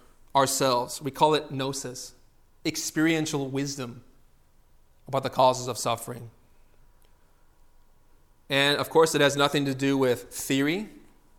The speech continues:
with beliefs, with concepts. Because we can think that we are a certain way, but if you observe in a very difficult moment of life,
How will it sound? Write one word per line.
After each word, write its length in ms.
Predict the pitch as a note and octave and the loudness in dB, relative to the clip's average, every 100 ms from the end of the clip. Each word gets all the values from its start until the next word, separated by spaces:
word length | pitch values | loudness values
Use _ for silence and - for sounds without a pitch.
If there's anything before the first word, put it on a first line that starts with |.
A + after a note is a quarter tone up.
| - - - - _ - - | -20 -20 -20 -20 _ -20 -10
with 140 | C3 B2 | -8 -4
beliefs, 600 | A#2 B2+ G3 - - - - - - - - - - - - _ - _ - - - - - - _ _ _ - _ - - - - | -2 0 0 -2 -10 -12 -20 -20 -20 -20 -20 -20 -20 -20 -20 _ -20 _ -20 -20 -20 -20 -20 -20 _ _ _ -20 _ -20 -20 -20 -16
with 120 | B2+ | -8
concepts. 680 | - B2+ A#2 - - - - - _ _ _ - _ _ _ _ - - _ _ _ - _ - - _ _ _ - | -2 0 -2 -8 -14 -20 -20 -20 _ _ _ -20 _ _ _ _ -20 -20 _ _ _ -20 _ -20 -20 _ _ _ -10
Because 240 | C3+ B2 | -6 -2
we 100 | C3+ | -2
can 180 | C3+ B2+ | -2 -4
think 340 | - D3 C#3+ C#3+ | 0 0 2 2
that 140 | B2+ | 2
we 100 | B2+ | 4
are 80 | B2+ | 4
a 60 | |
certain 260 | B2 C#3 B2+ | 2 -2 -2
way, 240 | B2+ C3+ | 0 2
but 460 | C3 A#2+ A#2 - - _ _ _ _ | 2 2 0 -2 -20 _ _ _ _
if 160 | C#3 D#3+ | -6 2
you 80 | D3 | 2
observe 400 | B2+ D3+ D#3+ D#3 | 4 6 6 4
in 80 | |
a 20 | C3 | 4
very 180 | C#3 | 2
difficult 420 | B2+ C#3 D3 C#3 B2 | 2 0 0 -2 0
moment 260 | C3+ C3 | 0 0
of 100 | A#2+ | -2
life, 440 | B2+ C3+ E3+ - | 2 2 2 -4